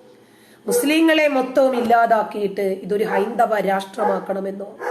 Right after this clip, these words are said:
ക്രൈസ്തവ രാഷ്ട്രമാക്കണമെന്നോ അവരാരെങ്കിലും പറയുന്നുണ്ടോ? ഒരു വിവേചനവുമില്ലാതെ എല്ലാ മതവിഭാഗവും ഒരുപോലെ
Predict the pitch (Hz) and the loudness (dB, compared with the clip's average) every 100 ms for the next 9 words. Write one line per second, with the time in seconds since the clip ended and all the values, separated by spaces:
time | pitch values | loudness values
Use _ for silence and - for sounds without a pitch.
0 | - - - - - 254 247 262 240 247 | -6 -8 -18 -20 -2 2 2 2 0 2
1 | 254 254 240 226 233 - 240 220 208 214 | 4 4 4 2 0 0 0 2 0 -2
2 | 208 208 202 202 - 190 196 202 196 190 | -4 -2 -4 -6 -6 -4 0 2 0 -2
3 | 202 196 196 196 196 180 180 160 - - | -4 -6 -6 -6 -6 -6 -10 -12 -14 -20
4 | _ _ _ _ _ _ _ - 196 208 | _ _ _ _ _ _ _ -8 -6 -4
5 | 196 202 220 214 196 185 180 170 170 170 | -2 0 0 -2 -4 -4 -6 -6 -8 -8
6 | 180 180 180 - - - 202 202 214 208 | -6 -6 -8 -20 -20 -8 -4 0 0 0
7 | 196 196 208 208 208 180 190 196 196 190 | 0 -2 -2 -2 -4 -4 -4 -2 -2 -4
8 | 190 - 185 180 196 196 196 196 190 | -8 -8 -6 -6 -6 -4 -2 -2 -2